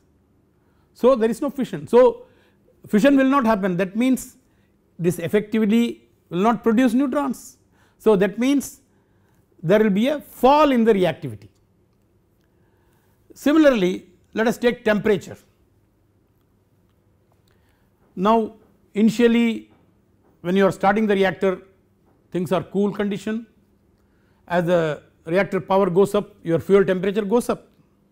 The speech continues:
Now, any material, when the temperature goes up, it expands, but the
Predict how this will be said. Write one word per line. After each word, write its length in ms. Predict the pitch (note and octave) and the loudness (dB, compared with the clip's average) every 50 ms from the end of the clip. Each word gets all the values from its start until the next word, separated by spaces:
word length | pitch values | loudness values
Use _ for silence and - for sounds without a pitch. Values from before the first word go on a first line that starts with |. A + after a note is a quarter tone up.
| _ _ _ _ _ _ _ _ _ _ _ _ _ _ _ _ _ _ _ _ _ _ _ _ _ - | _ _ _ _ _ _ _ _ _ _ _ _ _ _ _ _ _ _ _ _ _ _ _ _ _ -2
Now, 280 | G#3+ B3 C#4 B3+ - - | 0 2 2 0 -2 -4
any 220 | - G3 A3+ C#4+ D4 | -2 2 4 4 4
material, 580 | C4+ B3 F3+ A3 A3+ G3+ G#3 F#3+ E3 D3 - - _ _ _ _ _ _ _ _ _ _ _ _ _ _ _ _ _ - | 4 4 2 0 0 0 0 0 0 -2 -4 -10 _ _ _ _ _ _ _ _ _ _ _ _ _ _ _ _ _ -12
when 160 | D#3+ E3+ F3+ | -8 -6 -6
the 80 | E3 | -6
temperature 480 | - - F#3 F#3+ E3 A3 A3+ - A3+ A3 | -4 -4 -4 -2 0 0 0 2 2 0
goes 300 | F3+ D3+ D#3 F#3+ F3+ F#3 | 0 0 0 0 0 0
up, 360 | F#3 F#3+ F#3 - - _ _ _ _ _ _ _ _ _ _ _ _ _ _ _ _ _ _ _ _ _ _ _ _ _ _ _ _ _ _ _ _ _ _ _ | -2 -4 -4 -8 -20 _ _ _ _ _ _ _ _ _ _ _ _ _ _ _ _ _ _ _ _ _ _ _ _ _ _ _ _ _ _ _ _ _ _ _
it 160 | - A3+ A#3+ C4+ | -4 -2 0 0
expands, 800 | B3+ - - - C4 C#4 A#3+ D3 - - - - - _ _ _ _ _ _ _ _ _ _ _ _ _ _ _ _ _ _ _ _ _ _ _ _ _ _ _ _ _ _ _ _ _ _ _ _ _ _ _ _ _ | 0 0 -2 -6 -8 -8 -8 -8 -10 -16 -20 -20 -20 _ _ _ _ _ _ _ _ _ _ _ _ _ _ _ _ _ _ _ _ _ _ _ _ _ _ _ _ _ _ _ _ _ _ _ _ _ _ _ _ _
but 340 | E3 F3 C#4+ C#4+ - - - - _ _ _ _ _ _ _ _ _ _ _ _ _ _ _ _ _ _ _ _ _ _ _ _ _ _ _ _ _ _ _ _ _ _ _ _ _ _ _ | 0 0 0 0 -2 -10 -20 -20 _ _ _ _ _ _ _ _ _ _ _ _ _ _ _ _ _ _ _ _ _ _ _ _ _ _ _ _ _ _ _ _ _ _ _ _ _ _ _
the 460 | E3 E3+ G3+ A3 A3 A3 G#3+ - - | -4 -2 0 2 0 0 -2 -6 -12